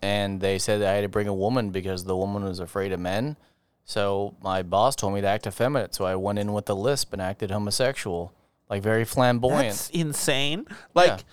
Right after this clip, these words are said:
Speaker 2: the
Speaker 1: I
Speaker 2: whole, the, the, the situation is insane, and your response to it, also insane. <laughs>
Speaker 1: Twenty-six minutes, I got a recording of it. I got the sale, though.
Speaker 2: <laughs> Jesus.
Speaker 1: So,
Speaker 2: I was,
Speaker 1: it
Speaker 2: I really
Speaker 1: pays to
Speaker 2: thought
Speaker 1: be
Speaker 2: you were gonna
Speaker 1: gay,
Speaker 2: say,
Speaker 1: Zach.
Speaker 2: I really
Speaker 1: Pays to
Speaker 2: thought
Speaker 1: be
Speaker 2: you were
Speaker 1: gay.
Speaker 2: gonna say that you wore a wig.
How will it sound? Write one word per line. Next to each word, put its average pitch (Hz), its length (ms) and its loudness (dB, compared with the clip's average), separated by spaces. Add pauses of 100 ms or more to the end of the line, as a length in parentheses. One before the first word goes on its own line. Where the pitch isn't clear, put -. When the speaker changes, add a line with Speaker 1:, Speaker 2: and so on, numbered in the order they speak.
(580)
Speaker 2:
the 175 80 6
Speaker 1:
I - 40 8
Speaker 2:
whole, 233 120 4
the, 165 260 4
the, 190 340 0
the 190 80 2
situation 214 680 2
is 135 120 0
insane, 135 560 0 (280)
and 156 160 4
your 185 160 6
response 165 540 6
to 120 160 2
it, 120 140 -2 (280)
also 165 440 10
insane. 123 580 0 (220)
<laughs> - 240 -20
Speaker 1:
Twenty-six 131 540 2
minutes, 113 300 4
I 113 40 0
got 107 140 6
a 107 40 2
recording 95 500 0
of 87 160 -6
it. - 60 -6 (140)
I 101 80 -4
got 101 200 2
the 101 80 -6
sale, 95 260 -2
though. 92 320 -6
Speaker 2:
<laughs> 151 40 -20
Jesus. - 960 -6
Speaker 1:
So, 95 360 -4 (140)
Speaker 2:
I 175 80 4
was, 247 120 6
Speaker 1:
it - 80 0
Speaker 2:
I 202 40 8
really 180 180 6
Speaker 1:
pays - 80 4
to 247 80 8
Speaker 2:
thought 226 100 8
Speaker 1:
be - 60 4
Speaker 2:
you 190 80 6
were 165 40 0
gonna 190 140 4
Speaker 1:
gay, 214 100 4
Speaker 2:
say, 156 100 8
Speaker 1:
Zach. 113 220 4 (240)
Speaker 2:
I - 40 0
really 202 140 6
Speaker 1:
Pays 285 40 0
to - 60 -8
Speaker 2:
thought 233 120 8
Speaker 1:
be 208 60 2
Speaker 2:
you 196 80 4
were 190 60 6
Speaker 1:
gay. - 60 0
Speaker 2:
gonna 165 120 0
say 151 240 4
that 139 140 -6
you 139 100 0
wore 135 240 4
a 117 80 -2
wig. 131 420 -2